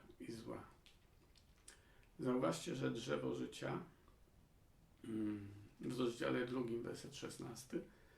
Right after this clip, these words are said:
jest umiejscowione, umieszczone w środku ogrodu. Natomiast, e, w rozdziale trzecim, werset trzeci,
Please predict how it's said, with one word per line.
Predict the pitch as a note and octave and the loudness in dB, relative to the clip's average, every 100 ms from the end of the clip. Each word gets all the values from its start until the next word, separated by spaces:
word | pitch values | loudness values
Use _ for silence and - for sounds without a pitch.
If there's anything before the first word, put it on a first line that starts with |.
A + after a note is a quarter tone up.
| - - - | -20 -8 0
jest | - C#3+ | 0 2
umiejscowione, | - C2+ C2+ - - C3 C3 C3 C3+ - | 4 4 2 -2 -4 0 4 4 2 0
umieszczone | C3 C3 A2 - - C3+ C3 C3+ - | 6 6 6 -2 0 4 4 2 -6
w | - | -6
środku | - B2 - - - | 0 0 -2 -6 -4
ogrodu. | A#2 A2+ - G#2 - - - - - - - - - - - - - - - - - | -2 -2 -2 -4 -8 -18 -20 -20 -20 -20 -14 -14 -14 -18 -20 -20 -20 -20 -20 -16 -4
Natomiast, | - C#2 D2 C#2 - - | 0 4 6 4 0 -4
e, | C2+ C2 B1+ C2+ - - C3 - - C#3 | 0 2 4 2 0 -2 -4 -10 -14 -6
w | C3 B2 | 2 6
rozdziale | B2+ - C#3 C#3 C3 C3+ - - - | 6 6 2 4 2 0 -6 -12 -10
trzecim, | - - - - - - - - - - - | -2 0 0 -2 -6 -6 -10 -18 -20 -10 -2
werset | C3+ - C3+ | -2 -2 -8
trzeci, | - - - - - - | -8 -4 -4 -4 -4 -6